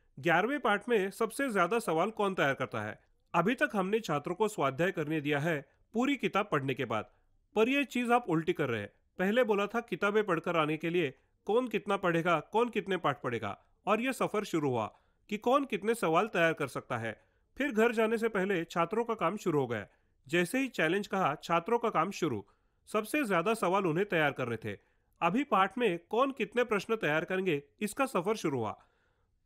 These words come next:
सवाल कैसे निकालने हैं, यह शिक्षक ने नहीं कहा। छात्रों ने एक दूसरे की मदद की और उन्होंने सवाल निकाले। आपको आश्चर्य लगेगा, हम जब ऐसा चैलेंज बच्चों को देते हैं,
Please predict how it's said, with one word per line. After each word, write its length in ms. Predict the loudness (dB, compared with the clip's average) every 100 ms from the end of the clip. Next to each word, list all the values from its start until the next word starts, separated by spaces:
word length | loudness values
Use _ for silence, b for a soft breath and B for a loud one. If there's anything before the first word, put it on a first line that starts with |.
| _ 0
सवाल 260 | 2 2
कैसे 320 | 2 -2 2 0
निकालने 360 | 2 2 2
हैं, 120 | 2
यह 140 | 2 0
शिक्षक 340 | -2 -4 -4 0
ने 80 | 0
नहीं 220 | 2 0
कहा। 240 | -2 -8 _ _ -4
छात्रों 360 | 0 0 0
ने 160 | 2 4
एक 140 | 4
दूसरे 260 | 2 -2 -2
की 120 | -2
मदद 260 | 0 2 0 -2
की 160 | -12 -12 _ _ 2
और 120 | 2
उन्होंने 320 | 4 4 2
सवाल 320 | 0 2 2 2
निकाले। 360 | -2 -4 -6 -14 _ 0
आपको 280 | 0 2 0
आश्चर्य 360 | 2 2 2
लगेगा, 500 | 2 0 0 -2 -4 _ -4
हम 140 | -2
जब 140 | 0 2
ऐसा 220 | 2 2
चैलेंज 380 | -2 0 0 0
बच्चों 280 | -2 -2 -2
को 120 | -2
देते 240 | 0 0 0
हैं, 240 | 0 -2